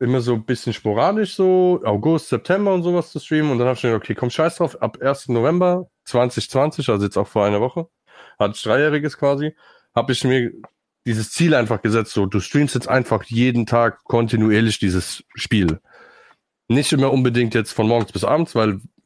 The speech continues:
war ja auch Arbeit und sowas, aber halt auch so,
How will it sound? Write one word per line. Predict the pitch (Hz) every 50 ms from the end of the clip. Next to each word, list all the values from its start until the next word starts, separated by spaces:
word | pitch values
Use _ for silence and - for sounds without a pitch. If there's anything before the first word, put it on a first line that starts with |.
| _ -
war | 101 107
ja | 107
auch | 98 92
Arbeit | 107 123 139 156 151
und | 156 143
sowas, | 139 147 147 156 147 - - - - - - - - -
aber | - - 117 127
halt | 123 123 120
auch | 120 123 117
so, | - 139 127 123 120 120 110 104